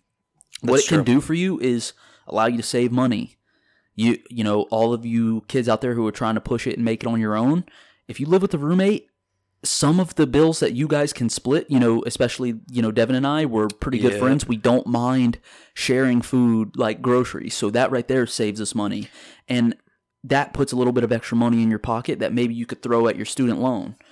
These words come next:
Speaker 2: Yeah.
Speaker 1: or you could throw at a car payment, whatever you wanna push for. Devin and I are both in, you know, pretty good places right now. We both work full time. We have good jobs, and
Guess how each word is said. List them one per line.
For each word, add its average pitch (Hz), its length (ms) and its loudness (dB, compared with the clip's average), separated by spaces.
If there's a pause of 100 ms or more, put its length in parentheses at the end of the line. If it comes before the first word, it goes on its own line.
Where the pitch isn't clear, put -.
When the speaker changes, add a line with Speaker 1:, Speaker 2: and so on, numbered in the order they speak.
(100)
Speaker 2:
Yeah. 113 220 -4
Speaker 1:
or 123 160 4
you 110 80 -4
could - 120 -2
throw 113 160 4
at 110 60 4
a 104 60 0
car 131 280 0
payment, 101 440 -8
whatever 120 400 0
you 127 160 -2
wanna 117 160 -2
push 180 240 0
for. 85 420 -8
Devin 180 240 2
and 208 120 2
I 185 140 0
are 135 100 2
both 127 260 2
in, 117 320 0
you 123 120 -4
know, 110 120 2
pretty 120 220 -2
good 113 180 -4
places 107 320 -4
right 101 140 0
now. 98 180 -6
We 104 100 -4
both 113 240 0
work 120 240 -2
full 123 180 -6
time. 123 480 -6 (300)
We 104 120 -10
have 101 200 -2
good 104 160 -2
jobs, 113 560 0 (360)
and 107 340 -2